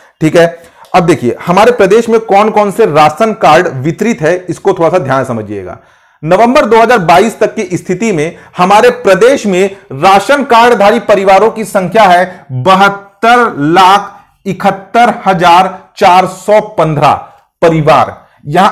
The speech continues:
आबादी की बात नहीं हो रही है, यहां किसकी बात हो रही है? परिवार। इतने परिवारों में हमारा राशन कार्ड वितरित है।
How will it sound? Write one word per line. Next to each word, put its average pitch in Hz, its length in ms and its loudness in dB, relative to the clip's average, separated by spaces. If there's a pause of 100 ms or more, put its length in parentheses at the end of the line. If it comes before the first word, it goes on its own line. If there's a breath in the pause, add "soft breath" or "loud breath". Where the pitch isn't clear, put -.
आबादी 233 400 2
की 247 140 -4
बात 220 260 2
नहीं 233 240 2
हो 240 80 2
रही 226 180 0
है, 131 200 -2
यहां 185 200 2
किसकी 214 360 -4
बात 233 220 2
हो 220 80 2
रही 220 180 2
है? 190 100 2
परिवार। 170 680 0 (240 loud breath)
इतने 247 320 0
परिवारों 214 580 2
में 208 300 -4 (280)
हमारा 185 480 2
राशन 165 400 -2
कार्ड 170 240 0
वितरित 143 400 -6
है। 104 300 -18